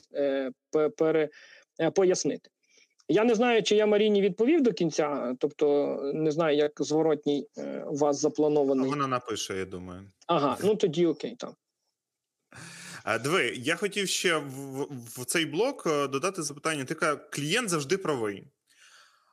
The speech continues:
Speaker 2: А якщо, ну, можна іноді почути, що кажуть: «Ну, клієнт,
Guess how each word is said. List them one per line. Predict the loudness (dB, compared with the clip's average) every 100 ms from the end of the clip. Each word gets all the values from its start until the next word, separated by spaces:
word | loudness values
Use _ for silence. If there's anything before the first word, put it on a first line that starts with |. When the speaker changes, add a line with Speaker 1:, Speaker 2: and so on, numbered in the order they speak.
| _
Speaker 2:
А | 0
якщо, | 2 2 0 2 0 -2 -8 -8
ну, | -4
можна | 0 0 0 -2 0
іноді | 0 2 0
почути, | -4 -4 -2 -2 -2 -4
що | -4 -6
кажуть: | -4 -6 -6 -12 -12
«Ну, | -12
клієнт, | -6 -6 -4 -2 -4